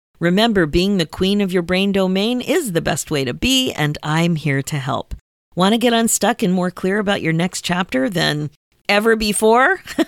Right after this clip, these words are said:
<laughs> Check out the Women in the Middle Academy, my new six-month coaching program that'll help you love your life again after fifty.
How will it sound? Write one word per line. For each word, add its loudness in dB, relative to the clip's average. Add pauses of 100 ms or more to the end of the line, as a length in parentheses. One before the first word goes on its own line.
(220)
<laughs> -4
Check 0
out 0
the 2
Women 2
in 2
the 2
Middle 2
Academy, 2
my 0
new 2
six-month -2
coaching -2
program -2 (280)
that'll 2
help -4
you 0
love 0
your 0
life -2
again -2
after -8
fifty. -8